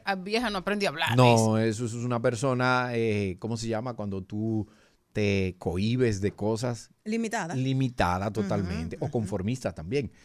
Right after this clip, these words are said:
Speaker 3: Claro.
Speaker 2: Yo por eso, señores, siempre, eh, mis mejores pro-, maestros que he tenido en la vida son animales. Yo imito el comportamiento y el aprendizaje que tienen los animales, que siempre van por algo muy importante que se llama la supervivencia y superación.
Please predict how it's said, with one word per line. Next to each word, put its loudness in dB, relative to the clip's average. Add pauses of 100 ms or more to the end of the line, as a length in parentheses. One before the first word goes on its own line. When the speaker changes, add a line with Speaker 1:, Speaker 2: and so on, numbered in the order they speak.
Speaker 3:
Claro. -18
Speaker 2:
Yo 2
por 6
eso, 4
señores, 2
siempre, 2 (400)
eh, -8
mis -2
mejores 0
pro-, -6
maestros -4
que -4
he -6
tenido -6
en -4
la -4
vida -6 (200)
son -4
animales. -4 (280)
Yo 4
imito 2
el -2
comportamiento -6
y -6
el -4
aprendizaje -8
que -8
tienen -8
los -10
animales, -10 (320)
que -2
siempre -2
van -2
por -8
algo -4
muy -4
importante -6
que -12
se -10
llama -4
la -4
supervivencia -4
y -6
superación. -6